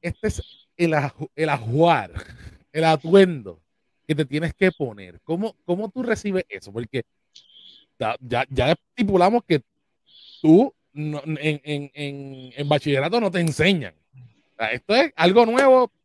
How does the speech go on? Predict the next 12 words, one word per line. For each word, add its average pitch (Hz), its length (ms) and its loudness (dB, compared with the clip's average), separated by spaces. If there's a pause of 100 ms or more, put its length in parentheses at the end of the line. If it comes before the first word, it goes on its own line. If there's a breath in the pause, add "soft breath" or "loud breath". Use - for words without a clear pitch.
(420)
¿Cómo, 294 300 -4 (300)
cómo 302 200 -12
tú 359 100 -20
te 359 100 -10
sentiste 175 600 -10
cuando 151 300 -4
viste 156 300 -2
por, 175 200 -6 (300)
en 170 180 2
tu 180 100 2
primer 180 320 2
turno, 262 400 -2